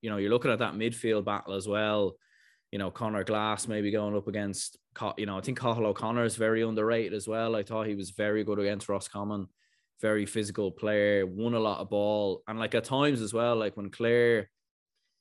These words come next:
you know, when they'd win the ball back, when they turn Roscommon over,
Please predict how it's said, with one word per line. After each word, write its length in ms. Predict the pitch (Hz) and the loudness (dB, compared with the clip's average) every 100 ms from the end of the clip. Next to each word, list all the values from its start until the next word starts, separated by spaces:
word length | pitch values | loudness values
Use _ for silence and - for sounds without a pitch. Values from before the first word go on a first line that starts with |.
| _ _ | _ _
you 80 | 127 | 0
know, 100 | 120 | 0
when 120 | 104 | 0
they'd 120 | 104 107 | 0 2
win 240 | 123 135 | 4 4
the 80 | 123 | 2
ball 300 | 113 117 117 | 2 2 2
back, 300 | 113 104 - | 0 -4 -4
when 100 | 107 | -2
they 100 | 104 | -2
turn 300 | - 127 123 | 2 2 2
Roscommon 480 | 113 - 120 110 104 | 0 -2 -6 -4 0
over, 500 | 107 113 107 95 | 0 2 2 0